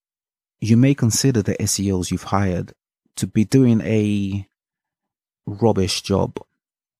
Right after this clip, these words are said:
and seek to get new S E Os.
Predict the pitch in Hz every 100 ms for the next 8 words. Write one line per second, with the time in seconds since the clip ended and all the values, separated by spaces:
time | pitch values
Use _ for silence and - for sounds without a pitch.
0 | _ _ _ _ _ _ _ _ _ _
1 | 107 104 - 156 143 - - - _ _
2 | _ _ _ _ - 101 95 - 98 98
3 | 92 - 95 92 90 - -